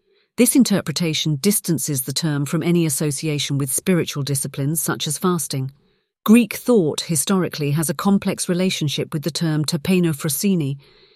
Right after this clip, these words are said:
It was often seen negatively, associated with servitude,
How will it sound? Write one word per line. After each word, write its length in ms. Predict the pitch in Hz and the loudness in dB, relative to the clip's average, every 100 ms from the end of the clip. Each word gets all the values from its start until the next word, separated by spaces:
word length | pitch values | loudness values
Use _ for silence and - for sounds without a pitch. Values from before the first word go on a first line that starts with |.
| _ | _
It 100 | 196 | 2
was 140 | 196 226 | 4 4
often 280 | 226 208 | 4 4
seen 280 | 190 208 190 | 4 4 4
negatively, 680 | 202 208 - 143 127 131 - | 4 2 0 -4 -6 -8 -8
associated 680 | 156 - 175 139 160 143 143 | -4 0 0 0 -4 -4 -4
with 120 | 151 | -4
servitude, 680 | - 202 180 147 - 135 135 | -2 0 0 -2 -4 -4 -6